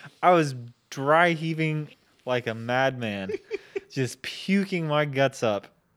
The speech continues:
Speaker 1: And every time I went back out there, you guys are like, "Gombe!
Speaker 2: <laughs>
Speaker 1: Gombe, another one!" And I'm like, "Oh my God, I need some food. I'm gonna die over here."
Speaker 2: Oh my God. So then we,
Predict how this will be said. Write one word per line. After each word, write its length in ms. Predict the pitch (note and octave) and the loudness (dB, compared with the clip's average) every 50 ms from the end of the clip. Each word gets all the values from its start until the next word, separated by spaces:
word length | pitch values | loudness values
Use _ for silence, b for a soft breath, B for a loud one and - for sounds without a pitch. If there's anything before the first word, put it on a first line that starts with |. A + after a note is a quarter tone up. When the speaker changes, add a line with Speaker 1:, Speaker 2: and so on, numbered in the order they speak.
| _ _ _ _ _ _ | _ _ _ _ _ _
Speaker 1:
And 140 | - C#3+ C#3+ | 2 6 8
every 200 | D#3+ F3 F3+ F#3 | 8 8 8 6
time 260 | F#3 - F#3+ F3+ F3+ | 4 4 4 6 6
I 60 | F3 E3+ | 6 6
went 220 | D#3 E3+ F3+ D#3+ | 4 4 2 4
back 240 | D3 D#3 D#3 D#3 - | 6 6 6 6 6
out 240 | D#3+ D3+ D3+ D3+ - | 4 4 4 4 2
there, 160 | C#3 B2 A#2 | 0 2 2
you 160 | A2+ A#2 D3 | 2 0 2
guys 220 | D3 D#3+ D3 C3 B2+ | 4 6 4 4 4
are 40 | A#2+ | 0
like, 200 | A2+ G#2 - b b b b b b _ | 0 -2 -2 b b b b b b _
"Gombe! 280 | - A3 A3+ A#3+ A#3 A3 | 10 12 12 12 12 12
Speaker 2:
<laughs> 720 | A3 A#3 A3+ G#3 G3+ G3 F#3 D#3 C#3 G#3 G3+ C3+ - - | 12 12 12 12 12 12 10 10 8 8 6 4 6 10
Speaker 1:
Gombe, 260 | - G3+ A#3 A#3+ A3+ G#3+ | 12 12 12 12 12 12
another 500 | A3 A3 G3+ F3+ F3+ G#3+ A3+ G#3+ G#3+ G3+ | 12 12 12 12 12 12 12 12 12 10
one!" 320 | F#3+ F#3 F3 D#3 C3+ A#2+ - - | 8 8 8 8 6 4 2 0
And 80 | D3 | 2
I'm 60 | D#3 | 4
like, 240 | D3 C#3 C3 A#2+ - - - | 6 6 4 4 0 -2 0
"Oh 320 | E3 F3+ F#3 F3 E3+ D3+ | 2 4 4 4 2 0
my 240 | C3+ B2 A2+ G#2+ G2 _ - | -2 -4 -8 -10 -14 _ -10
God, 320 | - F3 E3+ E3 D#3 C#3+ - - | -8 -6 -4 -2 -4 -4 -2 0
I 100 | D3 F3+ | 0 2
need 220 | F#3+ F#3+ F#3 E3+ | 4 4 2 2
some 240 | D3+ - C#3+ A#2+ A2+ | 0 -2 -6 -8 -8
food. 720 | A2 - - - - D3+ D#3+ F3 F3+ F3 E3+ D#3 C3+ A#2+ b b b b b b b b b b - | -10 -14 -16 -8 -2 2 2 4 4 4 4 2 0 0 b b b b b b b b b b -6
I'm 120 | C#3+ D3+ | -4 -2
gonna 160 | C#3+ C3 A#2 A2 A2 G#2+ | -2 -2 -2 -4 -2 2
die 340 | B2+ B2 B2 C3+ D3+ D3+ C#3+ | 4 6 8 8 8 8 8
over 240 | C#3 C3 A#2+ A#2+ A#2+ | 6 4 2 0 -2
here." 380 | A#2 A#2 A2 G#2+ G2+ F#2+ F#2 - _ _ _ _ _ _ | -4 -4 -4 -4 -4 -6 -8 -12 _ _ _ _ _ _
Speaker 2:
Oh 220 | - C#3 C3+ C3+ C3 | -8 -6 -6 -4 -6
my 180 | B2 B2 A#2+ A2+ | -6 -8 -10 -10
God. 380 | G#2+ B2+ A#2+ A#2+ A#2+ A2+ G#2+ G2+ G#2 - _ _ _ _ _ _ _ _ _ _ _ _ _ | -10 -8 -6 -6 -6 -6 -8 -10 -16 -20 _ _ _ _ _ _ _ _ _ _ _ _ _
So 120 | - D3 | -8 -4
then 200 | C#3+ D3+ D3 D3 | -2 -2 -2 -2
we, 340 | D#3 E3 F#3 F#3+ G3 G3+ G3 | 0 0 0 0 0 -2 -6